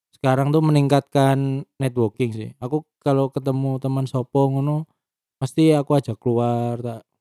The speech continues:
tak bayarin ma-, ngombe atau makan. Tapi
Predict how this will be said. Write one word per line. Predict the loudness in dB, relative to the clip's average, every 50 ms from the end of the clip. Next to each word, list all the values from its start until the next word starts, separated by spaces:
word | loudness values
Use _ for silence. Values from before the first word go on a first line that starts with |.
| _ _
tak | -14 -12 -10
bayarin | -8 -8 -6 -6 -6 -6 -6 -6 -8 -10 -14 _
ma-, | -16 -12 -10 -4
ngombe | -2 0 0 0 0 0 0 0 0
atau | -2 -2 -4
makan. | -4 -4 -4 -6 -8 _ -10 -8 -8 -6 -8 -8 -8
Tapi | -10 -6 -4 -2 -2 -4